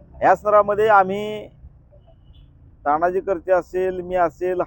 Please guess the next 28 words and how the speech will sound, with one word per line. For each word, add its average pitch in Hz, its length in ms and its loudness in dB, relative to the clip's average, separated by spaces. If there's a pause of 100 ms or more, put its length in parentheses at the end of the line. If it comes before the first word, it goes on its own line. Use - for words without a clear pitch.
हायकोर्टामध्ये 170 720 -6
उच्च 156 200 -8
न्यायालयात 165 320 -4
याचिका 156 260 -8
दाखल 151 280 -6
केली 156 280 -4
आहे. 113 180 -2 (1900)
काही, 175 480 10 (600)
अ, 123 320 4
म्हणजे 135 220 2 (540)
कोर्टातल्या 160 380 4
तारखा 160 300 4
आहेत 160 140 6
किंवा 160 220 0
काही 160 180 4
इतर 160 200 2
काम 160 300 2
असल्यामुळं 160 500 0
आम्हाला 147 380 2
ज्यादा 147 300 4
त्यात 151 200 -4
लक्ष 151 240 -10
घालता 147 300 -2
येत 165 80 2 (100)
नाही, 143 140 -4
परंतु 156 460 -8
ही 160 180 0
लढाई 160 400 4